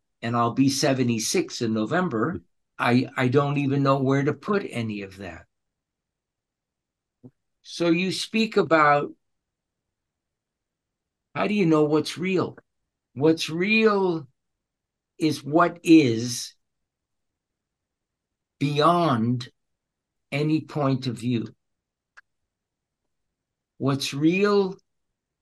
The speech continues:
Speaker 1: is what is experienced through no point of view. And that which is real is oneness. It's integral,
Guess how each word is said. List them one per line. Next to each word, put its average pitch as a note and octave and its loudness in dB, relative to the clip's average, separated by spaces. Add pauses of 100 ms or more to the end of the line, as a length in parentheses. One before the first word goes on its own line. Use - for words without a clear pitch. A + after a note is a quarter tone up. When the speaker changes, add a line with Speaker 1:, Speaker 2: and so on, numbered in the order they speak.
(160)
Speaker 1:
is A#2+ -2 (200)
what D3+ 0
is D#3+ 2
experienced C#3+ -4 (160)
through B2 -2
no C3 0 (400)
point A#2 -2 (260)
of G#2+ -6
view. G2 -6 (500)
And B2 -2
that F3 2
which D3 0
is A#2 -6
real B2+ -2 (760)
is B2+ -2
oneness. B2 0 (1600)
It's C#3 -2 (140)
integral, A2+ -2